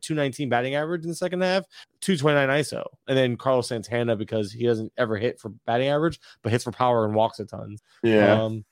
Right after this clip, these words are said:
Speaker 1: so the names make sense, but I found it, I just thought it was a fun list. Like, it just randomly, I was just, you know, I'm scrolling through second half stats, and I was like, "Oh, this is kind of fun." I thought it was a fun fact. Um,
Speaker 2: Yeah, well, that was
Speaker 1: but
Speaker 2: cool.
Speaker 1: yeah. All right, cool. So I'm happy that I might, uh, like I said, I gotta double check it to make sure I didn't screw up the Santander part.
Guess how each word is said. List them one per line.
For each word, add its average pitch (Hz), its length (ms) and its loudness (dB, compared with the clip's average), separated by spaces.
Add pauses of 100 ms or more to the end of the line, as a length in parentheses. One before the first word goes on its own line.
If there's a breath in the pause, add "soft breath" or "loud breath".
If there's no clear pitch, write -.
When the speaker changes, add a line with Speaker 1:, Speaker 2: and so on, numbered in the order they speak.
(160)
Speaker 1:
so 175 180 2
the 175 140 4
names 220 260 4
make 170 160 0
sense, 147 400 0
but 139 100 0
I 127 60 2
found 165 220 0
it, - 120 -4
I 151 100 0
just 160 120 -2
thought 180 60 2
it 160 100 2
was - 20 2
a 127 60 2
fun 123 400 -2
list. 123 220 0
Like, 131 120 -2
it 110 100 -4
just 131 180 -4
randomly, 131 360 0
I 123 140 2
was 147 140 0
just, 143 140 -6
you 202 100 0
know, 160 100 4
I'm 139 100 -2
scrolling 147 400 0
through 139 180 0
second 120 240 -4
half 110 200 -2
stats, 101 480 -6
and 98 220 -12
I - 320 -10
was 156 80 -2
like, 220 120 2
"Oh, 269 180 4
this 226 180 -4
is 180 100 -2
kind 123 220 -2
of 107 80 -4
fun." 143 340 -4
I 143 140 2
thought 180 100 2
it 135 40 2
was 110 80 -2
a - 20 -20
fun 101 180 -10
fact. - 340 -14 (320)
Um, 113 460 -2 (280)
Speaker 2:
Yeah, 285 360 10 (100)
well, 127 160 2
that 151 60 6
was 156 120 2
Speaker 1:
but 120 80 0
Speaker 2:
cool. 120 100 6
Speaker 1:
yeah. 101 100 -2 (420)
All 165 80 0
right, 139 100 -2
cool. 131 220 0
So 139 120 -4
I'm 127 80 -2
happy 117 280 -2
that 110 200 -2
I 127 60 2
might, 127 220 0
uh, 127 200 -4
like 135 100 0
I - 20 2
said, 117 180 2
I 113 60 4
gotta 117 160 2
double 113 160 -2
check - 320 -2
it 131 40 -2
to 123 60 -4
make 123 160 -4
sure 127 140 -4
I 120 40 -2
didn't 110 120 -6
screw - 200 -4
up - 80 -10
the 110 60 -16
Santander 120 540 -4
part. 101 340 -10